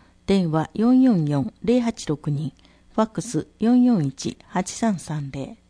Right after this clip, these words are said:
不動産相談、予約不要、十三日水曜日、午後一時から四時、事務区次長舎相談室。問い合わせ先、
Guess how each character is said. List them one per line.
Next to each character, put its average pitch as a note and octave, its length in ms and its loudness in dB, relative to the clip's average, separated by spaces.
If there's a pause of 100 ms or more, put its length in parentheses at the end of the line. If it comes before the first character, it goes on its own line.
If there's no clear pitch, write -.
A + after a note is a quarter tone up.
(680)
不 - 160 -2
動 B3+ 160 0
産 A#3+ 240 0
相 G#3 240 -2
談、 C3+ 240 -6 (320)
予 G3 140 -2
約 G#3+ 240 -8
不 E3+ 140 -8
要、 D3 280 -8 (420)
十 A#3+ 220 -4
三 A#3 280 -2
日 C3+ 240 -10
水 F#3 300 -4
曜 D3+ 220 -4
日、 - 180 -10 (280)
午 A3+ 140 -2
後 F#3+ 100 -2
一 D3 200 -8
時 G#3+ 60 -8
か F3+ 140 -8
ら B2+ 100 -8
四 C3 160 -10
時、 - 240 -18 (420)
事 G3+ 120 -2
務 A#3 120 2
区 A#3+ 120 -4
次 - 140 -16
長 F#3+ 200 -4
舎 - 260 -10
相 F#3+ 220 -4
談 D#3 240 -4
室。 - 320 -16 (880)
問 A3+ 180 2
い G#3+ 60 0
合 G#3 60 0
わ G3+ 40 -2
せ G3 80 -10
先、 - 480 -10